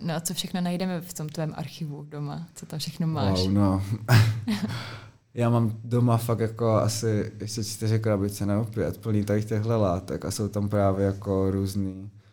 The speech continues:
Speaker 2: ať už nějaký žakáry třeba kvitovaný, pak nějaký takový jakoby víc retro třeba, máme třeba nějaký závěsy, zrovna tady tyhle šaty jsou ze starého závěsu.
Speaker 1: Mhm.
Speaker 2: A pak mám vlastně třeba i nějaký kousky židlí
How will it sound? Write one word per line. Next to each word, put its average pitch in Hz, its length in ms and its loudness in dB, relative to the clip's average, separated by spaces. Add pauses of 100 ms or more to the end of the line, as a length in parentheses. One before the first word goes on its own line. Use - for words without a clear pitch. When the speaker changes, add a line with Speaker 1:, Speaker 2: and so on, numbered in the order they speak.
(260)
Speaker 2:
ať 104 120 -2
už 101 140 0
nějaký 104 320 0
žakáry 104 520 4
třeba 104 240 0
kvitovaný, 101 880 0
pak 98 220 -6
nějaký 104 580 -2 (920)
takový 107 340 0
jakoby 101 320 2
víc 104 260 0
retro 104 500 2
třeba, 95 1400 0 (240)
máme 107 300 4
třeba 107 180 4
nějaký 98 320 2
závěsy, 101 720 2
zrovna 95 240 0
tady 92 160 0
tyhle 95 240 -2
šaty 98 380 -4
jsou 95 320 -4
ze 92 140 -2
starého 95 440 0
závěsu. 98 800 0 (320)
Speaker 1:
Mhm. 202 420 -2 (480)
Speaker 2:
A 101 80 -2
pak 110 240 2
mám 110 160 6
vlastně 110 240 6
třeba 110 240 0
i 113 80 2
nějaký 110 300 2
kousky 107 400 -2
židlí 117 480 -2